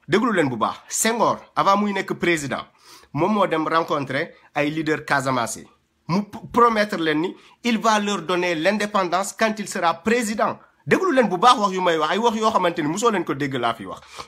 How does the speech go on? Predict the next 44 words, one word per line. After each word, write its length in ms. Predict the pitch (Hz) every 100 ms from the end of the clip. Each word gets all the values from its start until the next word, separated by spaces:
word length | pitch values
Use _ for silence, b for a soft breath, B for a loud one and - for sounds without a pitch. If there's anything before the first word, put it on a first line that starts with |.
| B
Donc, 260 | 135 233 - - b b -
mu 120 | 180
ne 80 | 247
Casamance 520 | 226 190 175 160 143
yi, 60 | 143
man 180 | 147 165
bu 60 | 185
ma 100 | 208
nekkee 280 | 196 170
président, 520 | 143 151 135 120 135 311 _ b b
dinaa 220 | 175 180
leen 180 | 175 156
jox 200 | 156 196
seen 140 | - 151 139
indépendance. 520 | 135 131 120 113 110
Senghor 360 | - 262 247 175
moo 160 | 156 147
ko 120 | 127
wax. 100 | 101 - b b b b
Senghor 480 | - 226 233 220 196
dem 300 | 151 175 220 -
nekk 300 | 170 220 220
président, 480 | 196 170 143 131 160 - _
Casamance 480 | 175 175 175 160 147
yi 60 | 143
ne 120 | 123
ko, 200 | 113 208 B B B
"Yow 180 | 160 175
yaa 180 | 160
ñu 100 | 147
diggoon 280 | 139 147 143 143
indépendance, 680 | 131 117 117 113 123 139 -
jox 200 | 131 139 143
ñu 100 | 135
suñu 220 | 131 120
indépendance." 560 | 104 101 90 87 80 - B B B
Senghor 300 | 135 131 127
ne 100 | 113
leen, 140 | 107
"Du 80 | 104
leen 160 | 110 107
jox 120 | 101
indépendance." 600 | 101 95 95 90 78 - - -
Ok, 180 | 208